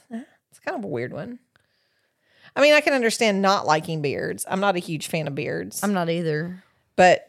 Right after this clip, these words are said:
Speaker 1: afraid of them? Hmm, I don't know.
Speaker 2: I don't, I don't know.
Speaker 1: This leads into the next one. Chait-,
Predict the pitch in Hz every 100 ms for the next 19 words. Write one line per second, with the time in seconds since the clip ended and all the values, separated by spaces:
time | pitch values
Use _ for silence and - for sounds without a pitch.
0 | - _ _ - 175 196 202 208 208 220
1 | 214 214 - 285 277 277 - 214 208 196
2 | 196 - _ _ _ _ - 76 - 57
3 | 208 208 _ _ - 196 220 262 269 285
4 | 226 214 196 190 202 - 156 135 156 -
5 | _ _ _ _ _ _ _ - - 247
6 | 330